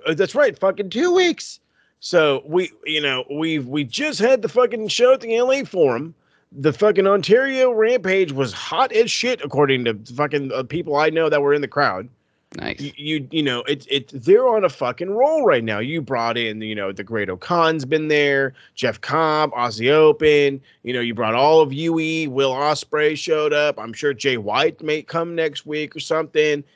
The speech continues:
Speaker 1: You know, for all we know, more dudes are coming just to help build Forbidden Door. That's fucking huge. It's huge. And we haven't had a bad Dynamite because of it.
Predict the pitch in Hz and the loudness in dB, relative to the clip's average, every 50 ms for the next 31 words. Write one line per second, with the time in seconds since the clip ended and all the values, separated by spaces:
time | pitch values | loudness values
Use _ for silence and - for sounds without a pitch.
0 | _ _ _ - 131 139 131 117 - - _ _ _ _ 139 143 160 202 240 240 | _ _ _ -8 -4 -4 -4 -4 -6 -10 _ _ _ _ 2 4 6 6 6 4
1 | 247 240 226 214 226 233 185 139 127 147 190 220 233 180 147 190 208 214 160 147 | 4 2 2 2 2 2 2 2 4 4 6 6 4 4 0 -2 0 0 -2 -2
2 | 156 135 - 147 175 196 196 185 160 135 110 - - 180 185 151 - - - - | -6 -6 -4 -4 -2 -2 -2 -2 -4 -4 -6 -4 -2 -2 -2 -2 -6 -10 -12 -10
3 | 208 214 196 170 143 156 165 165 160 - - 139 123 110 110 143 147 156 156 160 | -6 -6 -4 -4 -2 0 0 0 0 -2 -8 -16 -20 -8 -4 0 2 2 2 0
4 | 143 135 - 175 160 127 - 117 117 113 120 120 120 110 - - 165 175 185 165 | -4 -6 -8 -8 -8 -6 -6 -6 -4 -2 -2 -4 -4 -8 -6 -6 -2 0 2 2
5 | 117 - - _ _ _ _ - - - 135 - - - - _ - - 147 - | 0 0 -6 _ _ _ _ -10 -8 -8 -8 -10 -14 -16 -8 _ -4 -4 -4 -4
6 | - 170 170 170 - - - 208 208 208 208 208 202 190 165 135 107 92 - - | -4 -4 -4 -4 -6 -10 -8 -4 -2 0 2 2 4 2 2 0 -2 -4 -8 -10
7 | - - _ _ _ _ _ - 180 180 160 139 - - - 208 214 214 214 214 | -12 -12 _ _ _ _ _ 0 0 0 0 -2 -8 -12 -10 -6 -4 -2 0 0
8 | 202 170 143 - 143 151 147 143 139 160 190 190 196 240 214 190 175 185 208 170 | 0 -2 -2 0 0 0 0 -2 -4 -4 -2 0 0 0 0 0 0 0 0 2
9 | 117 160 165 208 208 156 123 156 156 202 220 208 208 220 226 180 214 170 170 226 | 2 2 2 2 2 0 0 -2 0 0 0 0 0 0 0 -2 -4 -2 0 0
10 | 254 220 220 175 147 - - | 0 0 0 -4 -4 -4 -6